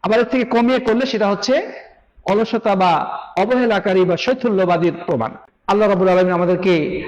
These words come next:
যে সোজা পথ দেখিয়েছেন, যে পথে রাসূল করিম সাল্লাল্লাহু আলাইহি ওয়াসাল্লাম এবং সাহাবাগণ চলেছেন, শুহাদা, সালেহিন এবং আল্লাহ তাআলার প্রিয় ভাজনরা চলে গেছেন,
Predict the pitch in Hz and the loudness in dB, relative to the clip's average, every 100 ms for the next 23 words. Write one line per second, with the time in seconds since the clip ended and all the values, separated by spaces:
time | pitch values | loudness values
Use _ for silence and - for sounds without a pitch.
0 | - _ - 185 185 185 - 220 214 - | -12 _ -4 0 2 0 -2 0 0 2
1 | 190 165 175 208 196 214 220 233 220 - | 0 0 0 2 2 2 0 -2 -4 -6
2 | - 208 208 190 202 180 185 185 226 220 | -2 0 0 0 0 2 0 0 0 0
3 | 208 180 190 196 190 180 165 185 196 208 | 0 0 -2 0 0 -2 -2 0 2 2
4 | 196 190 180 175 208 214 269 - - - | 0 0 0 0 -2 -2 -4 -10 -14 -10
5 | - 226 214 202 185 208 185 185 185 208 | -2 0 2 0 0 0 2 2 2 0
6 | 190 - - - _ - 196 190 175 185 | 0 -6 -12 -18 _ -2 0 0 0 0
7 | 185 185 180 185 233 233 185 185 190 185 | 0 0 0 0 0 2 0 0 0 -2
8 | 180 175 170 175 220 226 262 | 0 0 0 0 -2 -2 -4